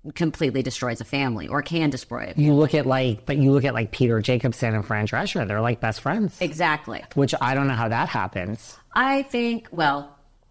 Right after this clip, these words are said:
Speaker 2: If you and I
Speaker 1: they're
Speaker 2: were
Speaker 1: both
Speaker 2: married
Speaker 1: s-
Speaker 2: for ten years and I said, "Melissa, I'm gay,"
Speaker 1: I would say, "Oh, I'm shocked."
Speaker 2: You would say, "No kidding, that's why I married you. We've had such a great time together."
Speaker 1: Well, have you seen these things on, like,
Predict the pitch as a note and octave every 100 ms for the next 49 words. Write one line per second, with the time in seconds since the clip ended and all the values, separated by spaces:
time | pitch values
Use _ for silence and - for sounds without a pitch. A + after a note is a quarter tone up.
0 | _ C3 G3+ B3 G#3+ B3 B3+ A#3 - D3+
1 | D3+ C#3 D3 B2+ - D3 C#3 C#3 C#3 C3+
2 | A#2+ A#2+ B2 C3+ - C3 B2+ B2+ E3 -
3 | C3 B2+ A#2 A#2+ E3+ E3+ D#3+ E3 G#3+ G#3+
4 | G#3+ A3 G3+ - - F#3+ F#3+ D#3 D#3 D#3+
5 | D#3+ D#3+ - - - F#3 D3+ C3+ - -
6 | - - _ B2+ D3 C#3+ - C3 B2 B2
7 | D3+ F3+ E3+ E3+ C#3+ C#3 A#2 C#3+ - E3+
8 | F3 F3 F3 F#3 F#3+ F3 C#3+ C#3 C3+ D#3+
9 | D#3 F#3+ F3+ D#3 C3 D#3 E3 E3 F#3+ F3
10 | D#3 C#3+ A#3 - B3 - D4 C4 - A#3
11 | G#3+ - G3+ F#3+ F#3 E3+